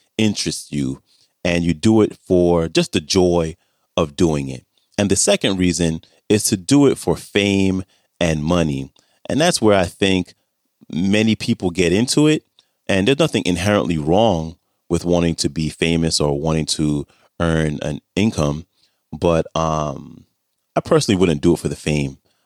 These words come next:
I would one day love to earn money from this podcast, because one of the first things that I would do is I would use it to create even more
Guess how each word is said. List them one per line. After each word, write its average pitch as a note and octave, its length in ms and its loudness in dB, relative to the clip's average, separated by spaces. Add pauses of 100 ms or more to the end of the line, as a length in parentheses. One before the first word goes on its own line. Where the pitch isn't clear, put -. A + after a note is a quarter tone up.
(140)
I F#2+ 60 2
would F#2 380 2
one G#2 240 2
day F2+ 240 2
love F2 600 0
to - 180 -2
earn E2+ 180 0
money E2 300 0
from F#2 240 -2
this E2 120 0
podcast, D#2+ 580 -4
because E2 340 -2
one F#2+ 120 -2
of F#2 60 -4
the D#2+ 80 -6
first A2+ 320 -2
things E2 160 -4
that D2+ 100 -2
I D#2 60 -2
would D2+ 220 -4
do D#2+ 240 2
is D2 100 -6
I D#2 100 -4
would D2 200 -8
use A2 420 0
it E2 200 -2 (400)
to - 100 0
create F#2+ 400 0
even F2 280 -4
more F2 540 0